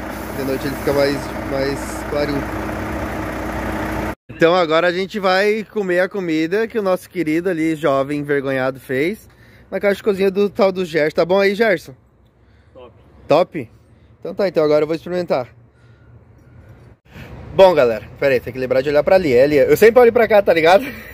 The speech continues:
Speaker 1: <laughs> Pra minha mão e é pra ali, ó. Galera, então,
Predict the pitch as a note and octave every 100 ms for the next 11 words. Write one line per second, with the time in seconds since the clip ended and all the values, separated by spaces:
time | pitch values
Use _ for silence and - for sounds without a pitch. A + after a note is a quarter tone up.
0 | - - D4 G#3+ B3 F#3+ F#3+ F#3 F#3 F#3+
1 | E3+ D#3+ E3+ E3+ F3 C#3+ - - - -
2 | - - - - E3 G3+ F#3 E3 - G#3+
3 | B3